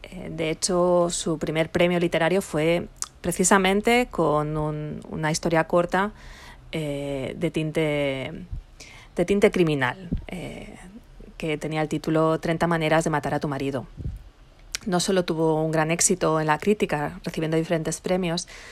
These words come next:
sine-, sino que también fue adaptado al teatro y se convirtió en uno de los grandes acontecimientos del año. De hecho, eh, sigue teniendo gran éxito.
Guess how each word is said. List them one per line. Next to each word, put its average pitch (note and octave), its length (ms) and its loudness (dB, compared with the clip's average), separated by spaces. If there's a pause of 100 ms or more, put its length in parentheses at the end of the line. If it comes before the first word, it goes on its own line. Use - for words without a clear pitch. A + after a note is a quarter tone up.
(160)
sine-, E3+ 420 0
sino F3 220 0
que F3 80 2
también E3+ 260 2
fue G3 140 2
adaptado D#3 600 2 (380)
al D3+ 200 -4
teatro F#3+ 600 0 (280)
y G3 80 -4
se F3 120 -6
convirtió E3 760 -2
en E3 160 -6
uno E3+ 160 0
de F3 100 4
los D3+ 560 0
grandes E3+ 300 0
acontecimientos D#3+ 580 -6
del C#3+ 140 -4
año. C#3+ 320 -8 (1080)
De F3+ 140 2
hecho, F3 400 2 (360)
eh, D#3 680 -2
sigue F#3 260 2
teniendo E3 640 2
gran D#3+ 240 2
éxito. - 480 -4